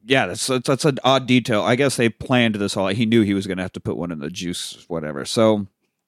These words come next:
during this speech, we see someone use Barr's thumb to put a print on the corner, or the quarter, put on his shoes, his coat, and take his van.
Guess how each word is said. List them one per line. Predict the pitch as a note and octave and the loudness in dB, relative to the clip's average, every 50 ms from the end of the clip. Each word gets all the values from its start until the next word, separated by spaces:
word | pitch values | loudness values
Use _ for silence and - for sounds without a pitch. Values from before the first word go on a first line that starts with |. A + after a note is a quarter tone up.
| _ _ _ _ _ _ _ - - - - - _ _ _ _ _ - | _ _ _ _ _ _ _ -20 -20 -20 -20 -20 _ _ _ _ _ 2
during | C3+ D3 D#3 D#3+ D3+ | 6 6 6 6 6
this | D3+ C3+ | 4 2
speech, | - - - D3 C#3 B2+ - | 2 2 4 4 4 4 2
we | - B2 | 0 -2
see | - - B2+ | -2 -2 -2
someone | A2 - - C#3 C#3+ D#3 D3 B2 A2 G#2+ G#2+ A2+ A2+ A#2+ - _ _ - | 0 2 4 4 6 6 6 6 6 4 4 2 -2 -4 -8 _ _ -8
use | A2 G#2+ A2+ A2+ A2+ A2+ G#2+ G2+ | -2 2 4 6 6 6 4 2
Barr's | - - - A#2 A2+ A#2+ C3+ D3 C#3 - - | 0 0 2 4 6 6 6 6 4 2 0
thumb | - - E3 E3 D3 B2 A#2+ | 2 2 4 6 4 4 2
to | A#2+ - A2 | 0 -4 -4
put | - - A#2+ | 0 2 2
a | G#2+ | 2
print | G2 - - A#2 G#2+ G2 - - | 2 0 0 0 0 -2 0 0
on | A#2 A#2 A#2 | 2 2 2
the | C3+ C#3+ | 2 0
corner, | - - A#2+ G#2+ G2 F#2+ F#2+ F2+ G2+ C3 D#3 - _ _ - | 0 2 2 2 2 2 0 -2 -2 -2 -4 -8 _ _ -6
or | A#2 | -6
the | G2+ - | -6 -6
quarter, | - - C#3 A#2+ G#2+ G2+ G#2+ B2 - _ _ _ _ _ _ _ - | -2 0 2 2 4 2 0 0 -2 _ _ _ _ _ _ _ 0
put | - C3+ C3+ - - | 2 2 2 4 4
on | B2+ B2+ B2 | 2 4 2
his | A#2+ - - D3+ E3+ E3+ E3 | 2 2 4 4 4 4 4
shoes, | - - - B2+ A2+ A2+ A#2 A#2 | 2 2 4 4 6 4 4 2
his | - - D3 D#3+ E3 D3+ | 2 4 4 4 4 4
coat, | - - A#2 A2 A2 A2 - | 2 2 4 6 6 4 4
and | G#2 G#2+ G2+ F#2 | 0 -2 -4 -4
take | - C3+ C3+ C3 - - | -2 0 0 0 0 -2
his | - - A#2+ A#2 A2 A2 | -2 0 0 0 0 -2
van. | A#2+ G#2 G2 F#2 F2 C#2+ G#1 | -4 -6 -6 -6 -8 -8 -12